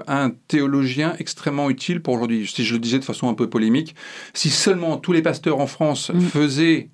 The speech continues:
Speaker 1: le travail de Brian Gerrish, c'est-à-dire traduire les concepts théologiques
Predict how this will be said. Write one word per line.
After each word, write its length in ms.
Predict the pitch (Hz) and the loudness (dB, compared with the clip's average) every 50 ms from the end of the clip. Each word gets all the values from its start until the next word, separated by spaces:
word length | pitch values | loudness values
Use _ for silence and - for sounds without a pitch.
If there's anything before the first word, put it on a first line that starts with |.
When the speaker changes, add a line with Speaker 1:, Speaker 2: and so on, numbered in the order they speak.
| - - | -14 -4
Speaker 1:
le 200 | - 113 139 147 | 0 0 0 0
travail 560 | - - 156 143 135 143 139 135 135 127 117 | 0 0 -2 0 2 4 4 4 2 0 -2
de 280 | 117 110 110 117 117 117 | -6 -4 -2 0 0 0
Brian 420 | 110 110 120 127 123 127 127 127 120 | 0 0 0 2 2 2 2 0 0
Gerrish, 600 | 117 127 127 131 131 123 - - - - - - - _ - | 2 2 4 4 2 2 0 -4 -4 -6 -10 -12 -16 _ -8
c'est-à-dire 580 | 107 - - - 127 117 110 120 127 123 110 107 - _ _ _ | -8 -8 -2 -2 -2 -2 0 0 0 0 0 -2 -10 _ _ _
traduire 800 | - - - 160 165 160 160 156 165 170 165 147 131 113 - 117 | -12 -2 0 0 0 0 0 -2 -2 0 2 2 2 0 0 -2
les 160 | 120 123 120 | -2 -2 -2
concepts 720 | - - 160 147 131 - - 160 156 160 - 127 - - _ | 0 -2 -2 0 0 0 -2 -2 -2 -2 -4 -6 -6 -4 _
théologiques 800 | - 160 147 147 147 147 135 131 - 156 143 - - - - | 2 2 2 4 2 0 0 0 -2 -2 -4 -4 -10 -16 -16